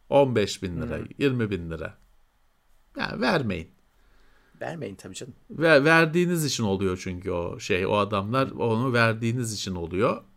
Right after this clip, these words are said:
Speaker 1: Vermeyin ama tabii siz bilirsiniz bir yandan da o var.
Speaker 2: Evet, e, son olarak da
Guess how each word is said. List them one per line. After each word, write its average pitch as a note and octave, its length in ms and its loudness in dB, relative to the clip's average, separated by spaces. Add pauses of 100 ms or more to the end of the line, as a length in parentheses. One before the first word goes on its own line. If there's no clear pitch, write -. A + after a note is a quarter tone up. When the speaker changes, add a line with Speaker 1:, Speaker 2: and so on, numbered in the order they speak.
(260)
Speaker 1:
Vermeyin B2 500 2
ama B2+ 240 -2
tabii G2 240 -6
siz C#3 260 -4
bilirsiniz F2+ 600 -6 (100)
bir G#2 60 -4
yandan F2 400 -8
da B2+ 60 -2
o A#2 100 2
var. - 220 -4 (2750)
Speaker 2:
Evet, - 640 -8
e, B2+ 360 -6 (120)
son - 260 -8
olarak A#2 420 -2
da D3+ 320 2